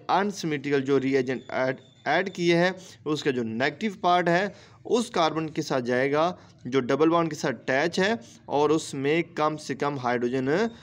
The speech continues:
लगे हुए हैं। तो बच्चों हमें पता है एक जो, ए, रिएजेंट आप ऐड करते हैं उसका पॉजिटिव पार्ट होता है और एक नेगेटिव पार्ट होता है। तो ये आपके पास क्या होगा, इधर आपके पास ये पार्शियल पॉजिटिव, पॉजिटिविटी को शो करेगा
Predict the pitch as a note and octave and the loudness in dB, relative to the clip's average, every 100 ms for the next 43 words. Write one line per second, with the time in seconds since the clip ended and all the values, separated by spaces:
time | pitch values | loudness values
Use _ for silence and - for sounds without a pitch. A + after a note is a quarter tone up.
0 | - - B2+ C3 C3+ C3 C3 C3+ D#3+ E3+ | -14 -2 0 2 2 4 2 0 -2 -6
1 | - - C3 D3+ E3+ D#3 E3 D3+ D3+ D3+ | -14 -6 -2 2 2 2 0 0 2 2
2 | D3+ C#3+ C#3+ C3+ D3+ C#3+ B2 - B2+ B2 | 2 -2 -6 -2 0 2 0 -2 0 2
3 | A#2+ B2 B2 D3 D3+ C#3+ D#3+ D3 C#3+ C#3 | 2 0 0 2 2 2 2 2 2 0
4 | D3+ D3 D3 D3 C#3+ C#3 D#3 C#3 C#3+ C#3 | 0 -2 -2 -2 -2 -4 -4 -2 -4 -2
5 | D#3+ D3 C#3+ C#3+ C#3 C3+ C3 C3+ G3 G#3+ | -2 0 0 0 -2 0 0 0 0 -2
6 | - - _ B2 B2+ F3 E3 D#3 D3 C#3+ | -4 -20 _ -6 -4 -2 -2 0 0 0
7 | C#3 E3 F3+ - - C3+ C3 D#3+ A3 F3+ | 0 -2 -4 -18 -6 -2 0 2 2 0
8 | E3 D#3+ D#3+ - D#3 C3+ C3+ E3+ F#3 - | -2 -2 -2 -2 -2 0 0 -4 -6 -18
9 | _ C3 C#3 D3+ C#3+ C3 C#3 C#3 C#3 C#3 | _ -4 0 2 0 -2 -4 -2 -2 0
10 | C3 A#2+ C3 - C3+ - E3 D#3 - _ | 0 0 -4 -2 -4 -2 -4 -4 -14 _
11 | - D3 - D3+ D3+ E3+ E3 D#3+ D#3+ E3 | -20 -16 -4 -2 0 0 0 0 0 0
12 | D3+ D#3 D#3+ | 0 0 0